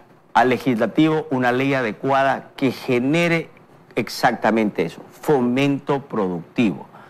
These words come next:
identificando las necesidades de los diferentes sectores. Para eso estamos participando los diferentes entes del Estado, haciendo nuestros aportes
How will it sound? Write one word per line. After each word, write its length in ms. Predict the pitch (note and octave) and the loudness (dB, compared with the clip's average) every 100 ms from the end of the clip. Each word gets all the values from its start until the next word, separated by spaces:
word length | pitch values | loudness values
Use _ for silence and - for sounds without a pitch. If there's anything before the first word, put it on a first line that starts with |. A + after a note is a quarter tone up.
| - - - | -20 -14 0
identificando 840 | F3+ G#3+ G#3 F#3+ D#3 A#2 D#3+ G3 | 2 2 2 2 2 4 4 4
las 140 | F#3 D3 | 4 4
necesidades 880 | B2+ - A#2+ - A#2+ F3+ C#4 C#3 A#2 | 0 0 -2 0 0 4 4 2 0
de 60 | |
los 120 | A2 | -2
diferentes 500 | G2 F2+ G2 G2 F2+ | -2 -4 -4 -4 -6
sectores. 520 | - E2 - D#2+ E2 - - - - | -10 -10 -6 -6 -8 -16 -20 -20 -2
Para 240 | B2+ B2+ C3 | 2 4 2
eso 180 | D3 | 2
estamos 320 | E3 D3 D3+ C3+ | 0 0 0 0
participando 1160 | - B2+ - A#2+ - A2 - D3 D3+ F3 G3 - | 0 0 0 -2 0 0 2 2 2 0 -4 -4
los 180 | G#2+ | -4
diferentes 680 | G#2+ G#2+ B2 C3+ C#3+ C#3 - | -4 -2 0 0 -2 -4 -2
entes 280 | C#3+ C#3 D3+ | -2 -2 -2
del 160 | C#3 A2+ | -2 -4
Estado, 520 | - C3 B2 C3 - | -4 0 2 0 0
haciendo 520 | G#2 G2+ C#3+ C#3 C3+ | -2 0 2 2 2
nuestros 420 | B2 C3+ C#3 C#3+ A2+ | 0 -2 0 0 0
aportes 640 | G2 - C#3 A2+ D3 | -2 0 0 0 -2